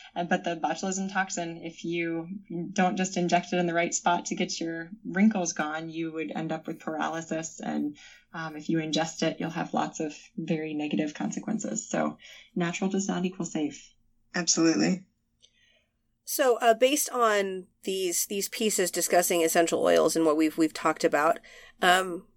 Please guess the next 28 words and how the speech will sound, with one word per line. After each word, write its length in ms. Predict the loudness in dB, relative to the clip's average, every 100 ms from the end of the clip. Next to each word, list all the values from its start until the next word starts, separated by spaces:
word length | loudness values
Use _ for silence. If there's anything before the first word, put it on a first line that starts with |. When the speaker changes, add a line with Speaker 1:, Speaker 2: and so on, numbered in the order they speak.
| -16
Speaker 3:
we've 320 | -8 -2 10
done 200 | 12 12
this 140 | 10 6
a 60 |
little 160 | 6 6
bit, 160 | 6
but 100 | 8
I 60 | 10
wanna 160 | 10 8
make 140 | 4
sure 160 | 2 6
we're, 180 | 6 6
we're 220 | 4 4
explicit. 520 | 2 0 0 4 2
What, 300 | 8 8 8
what 140 | 2
kinds 260 | 4 6 6
of 80 | 6
information 520 | 2 2 0 0 2
do 60 | 2
we 60 |
think 220 | 2 0
is 180 | 0 0
missing 580 | 0 2 2 4 4 2 -2 0
or, 440 | 8 10 10 6 2
or 220 | 2 2
is 480 | 4 6 6 2 -2
m-, 200 | -6